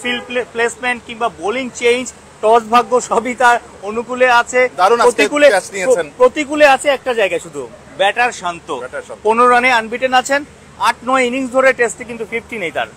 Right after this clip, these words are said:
Speaker 1: মানে শঙ্কার বিষয়। এবং, আহ, number one, আহ, number থ্রিতে নামেন, অর্থাৎ one down batter, সবচেয়ে গুরুত্বপূর্ণ position নাজমুল শান্ত। আহ, মনে হচ্ছে যে এখন পর্যন্ত ক্রিজে, আহ, কয়েকটা জায়গায় তিনি beat হয়েছেন কয়েকটা বলে।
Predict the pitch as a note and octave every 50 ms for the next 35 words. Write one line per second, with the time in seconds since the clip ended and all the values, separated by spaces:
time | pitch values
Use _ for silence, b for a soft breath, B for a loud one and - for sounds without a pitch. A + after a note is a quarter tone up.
0 | - - - - - - - - - - - E3 F3+ - G3 G#3+ A3+ A3+ A3 B3+
1 | B3+ A#3 G#3+ A3+ A#3 A3 - C4 C4+ C4+ A#3+ G#3 A3 A3+ A3 G#3 - - - -
2 | - F#3+ G3+ G3 F3+ F#3+ G3+ A3 A#3 B3 C4+ C#4 C4 B3 A#3+ A#3+ A#3+ A3+ G#3+ G3+
3 | G3 F3+ F3 D#3 D#3 F3 F3+ G3+ A3+ A#3 - - B3+ B3 B3 A#3+ A#3 G#3+ A3 A3+
4 | G#3+ G3+ A3+ G#3+ F#3+ F#3+ G3+ G#3+ A3 A#3 A#3+ A#3+ G3+ G#3 G#3 G#3+ A3+ A#3 A3+ -
5 | - - - - - G#3+ - A#3 A3 E3 F#3+ A3 A#3 - - C4+ A#3 C4 B3+ B3+
6 | B3+ - A#3+ A3 B3 - - B3+ C4 B3 - - - - - - - E3 F#3+ G3+
7 | G#3 C4 C#4+ - C#4 C4+ C4+ A#3+ - G3+ D#3 - - - - - - G3 G3 -
8 | - - A3+ B3 C4+ D4 D#4 D#4 D#4 D4+ - - - D4 D4+ D4 B3+ D4 C#4+ C4+
9 | A#3+ G#3+ C4+ C#4 C4+ - C#4 B3 C4 C4+ B3+ C4+ C4+ B3+ A#3+ A#3+ A#3 - B3 B3
10 | A#3 A#3 B3+ B3+ A#3 - - - - F#3+ G3+ G#3 G#3 G3+ - - A#3 A#3 A#3 -
11 | - B3+ G#3+ F#3+ B3 A#3+ A#3 A3+ A#3+ A3+ A#3+ A#3+ A#3 F3 - - - B3 A3+ B3
12 | B3 A#3+ - B3 A#3 A3 A3+ G#3+ G#3 - A3+ F3+ F#3+ G#3 G#3+ A#3 A#3